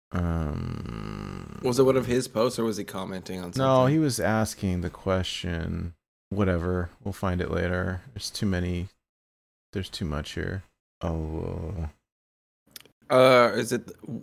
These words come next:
Speaker 2: will Harvester of Envy take a minion that's on the board if you play a copy of it? Is that what you're looking for?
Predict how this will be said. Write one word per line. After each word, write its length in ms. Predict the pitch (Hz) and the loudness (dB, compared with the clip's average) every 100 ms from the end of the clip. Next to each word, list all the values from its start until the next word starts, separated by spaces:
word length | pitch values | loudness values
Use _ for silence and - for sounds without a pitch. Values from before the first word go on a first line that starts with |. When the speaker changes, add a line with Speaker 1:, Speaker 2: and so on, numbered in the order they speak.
| - | -14
Speaker 2:
will 400 | - 120 120 120 | -10 2 6 6
Harvester 580 | 113 127 139 139 143 143 | 8 6 4 2 4 4
of 260 | 85 113 107 | 6 4 4
Envy 640 | 113 117 120 120 120 117 | 2 2 0 0 0 -2
take 360 | 107 117 113 107 | -2 -2 0 -2
a 40 | |
minion 340 | 101 110 120 113 | -2 -2 0 0
that's 200 | 104 110 | -2 -2
on 80 | |
the 80 | 107 | -2
board 260 | 98 107 110 | 0 2 2
if 140 | 104 | 0
you 60 | 107 | -6
play 200 | - 104 | 0 0
a 20 | |
copy 340 | 101 107 110 151 | 2 0 2 0
of 80 | |
it? 160 | 196 - - - | 0 -4 -14 -18
Is 80 | - | -10
that 80 | 78 | -6
what 80 | 80 | -2
you're 100 | 101 | -2
looking 220 | 117 123 | -4 -6
for? 220 | 127 135 | -4 -6